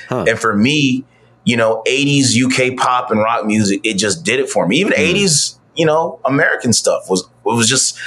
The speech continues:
Speaker 2: amazing. The first time I heard Yes, you know, the band Yes,
Speaker 1: Oh, sure,
Speaker 2: like,
Speaker 1: yeah.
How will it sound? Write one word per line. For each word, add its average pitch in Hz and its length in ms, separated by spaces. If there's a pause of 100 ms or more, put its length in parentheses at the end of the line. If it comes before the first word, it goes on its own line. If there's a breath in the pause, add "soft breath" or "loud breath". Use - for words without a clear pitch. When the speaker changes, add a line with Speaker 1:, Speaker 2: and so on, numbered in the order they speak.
(180 loud breath)
Speaker 2:
amazing. 127 360
The 117 100
first 156 220
time 147 140
I 139 40
heard 139 240
Yes, - 560 (320 loud breath)
you 117 120
know, 120 160
the 104 80
band 135 260
Yes, 127 280
Speaker 1:
Oh, - 20
sure, 90 240
Speaker 2:
like, 104 180
Speaker 1:
yeah. 107 220